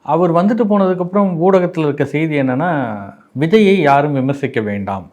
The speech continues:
அப்படின்னு பியூஷ் கோயல் அட்வைஸ் பண்ணாரு அப்படின்னு சொன்னாங்க. அப்ப பியூஷ் கோயல் இப்படி சொல்லிட்டு போயிருந்தா, நயினார் நாகேந்திரன் இப்படி இது மாதிரி எப்படி விஜயை விமர்சனம் பண்ணுவார்? அப்ப உள்ளுக்குள்ளேருந்து வந்த தகவல் தவறா, இல்ல அப்படி ஒரு தகவலும் இருக்கிறது எதிர்த்தும் பேச வேண்டும் அப்படின்ற விஷயமா?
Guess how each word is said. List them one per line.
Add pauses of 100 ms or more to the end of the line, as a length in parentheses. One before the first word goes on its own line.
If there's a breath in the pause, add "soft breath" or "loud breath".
அப்படின்னு
பியூஷ்
கோயல்
அட்வைஸ்
பண்ணாரு (280)
அப்படின்னு (100)
சொன்னாங்க. (240 soft breath)
அப்ப
பியூஷ்
கோயல்
இப்படி
சொல்லிட்டு
போயிருந்தா,
நயினார்
நாகேந்திரன்
இப்படி
இது
மாதிரி
எப்படி
விஜயை
விமர்சனம்
பண்ணுவார்? (240)
அப்ப
உள்ளுக்குள்ளேருந்து
வந்த
தகவல்
தவறா,
இல்ல
அப்படி
ஒரு
தகவலும்
இருக்கிறது
எதிர்த்தும்
பேச
வேண்டும்
அப்படின்ற
விஷயமா?